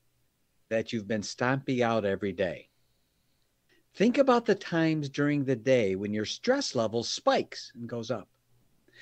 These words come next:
Think about the conversations you have during the day that at the end of the conversation you go, "Man, I don't even know what we just talked about, other that I don't have any energy left. They just took all my energy from me,"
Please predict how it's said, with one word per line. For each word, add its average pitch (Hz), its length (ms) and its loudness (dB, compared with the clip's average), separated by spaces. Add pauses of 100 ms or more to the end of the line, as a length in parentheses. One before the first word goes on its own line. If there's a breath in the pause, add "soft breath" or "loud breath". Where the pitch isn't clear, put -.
(440 loud breath)
Think 247 240 6
about 240 300 6
the 156 100 4
conversations 147 1000 4
you 110 100 -2
have 107 260 0
during 113 260 4
the 107 80 2
day 117 240 4
that 117 160 4
at 117 120 2
the 123 200 0
end 208 200 6
of 240 80 6
the 226 80 8
conversation 151 800 2
you 107 80 0
go, 104 280 0 (720)
"Man, 165 300 0
I 120 80 -8
don't 170 120 2
even 127 140 4
know 131 140 2
what 127 180 2
we 135 120 2
just 117 240 -4
talked 196 280 0
about, 113 300 2 (340 loud breath)
other 170 260 6
that 147 220 6
I 139 80 6
don't 147 220 4
have 131 200 2
any 170 340 4
energy 147 420 4
left. 117 280 0
They 120 120 0
just 117 260 -4
took - 220 -2
all 156 240 4
my 143 160 2
energy 127 420 0
from 92 240 -6
me," 82 200 -14